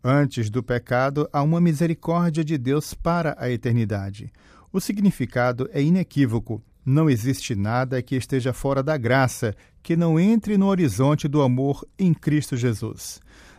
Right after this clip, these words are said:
Na transmissão da fé, na ação pastoral da igreja, no discernimento dos pastores,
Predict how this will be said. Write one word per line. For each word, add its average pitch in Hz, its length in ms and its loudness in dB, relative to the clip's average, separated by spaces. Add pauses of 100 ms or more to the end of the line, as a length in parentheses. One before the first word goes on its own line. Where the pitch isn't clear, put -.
Na 202 140 2
transmissão 175 640 4
da 107 140 -2
fé, 139 500 -2
na 120 140 -2
ação 131 280 -2
pastoral 123 460 0
da 113 100 -2
igreja, 120 600 4
no 120 160 2
discernimento 117 800 0
dos 110 180 -8
pastores, 127 640 -2